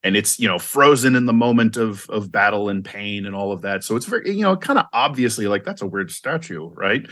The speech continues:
It gives you that this is a petrified creature vibe. But then maybe, you know, you could arrange other bodies. Maybe someone is stabbing it and the sword is still stuck in the, in the stone body, and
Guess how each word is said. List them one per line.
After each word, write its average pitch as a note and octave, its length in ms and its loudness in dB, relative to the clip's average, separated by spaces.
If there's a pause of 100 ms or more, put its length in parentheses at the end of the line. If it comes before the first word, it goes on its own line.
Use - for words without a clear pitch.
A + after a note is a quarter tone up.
(220)
It A2+ 160 0
gives A#2+ 260 4
you A#2 80 8
that G#2 300 2
this G#2+ 200 0
is A2 140 0
a G#2 80 4
petrified G#2 600 -2
creature A#2 340 -4
vibe. A#2 420 2 (440)
But A2 140 2
then A2+ 240 6
maybe, A2 560 2
you G2+ 100 -6
know, G2 120 -2
you F#2 160 -6
could G2 160 -8
arrange G2 380 -2 (100)
other E2 260 0
bodies. F#2+ 640 -2
Maybe F#2+ 200 -6
someone B2 360 -2
is C#3 120 -4
stabbing E3 520 0
it G2 120 -2
and G2 120 -4
the G2+ 40 -4
sword C#3+ 360 0
is C#3+ 80 -4
still D3 200 0
stuck - 560 0
in G#2+ 240 -2
the, G#2 440 -2
in G#2+ 160 -2
the G#2+ 140 -2
stone B2+ 560 0
body, A#2 600 2
and F#2 440 -6